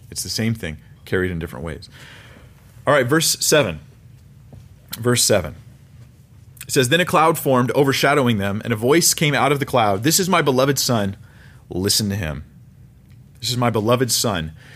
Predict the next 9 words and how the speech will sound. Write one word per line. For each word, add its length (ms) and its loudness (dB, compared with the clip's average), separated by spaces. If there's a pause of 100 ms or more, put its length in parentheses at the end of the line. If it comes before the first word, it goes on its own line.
(960)
Now, 120 4
in 100 2
context, 640 0 (1040)
God 200 2
never 140 2
said 160 2
that 80 4
about 160 2
Moses. 640 -2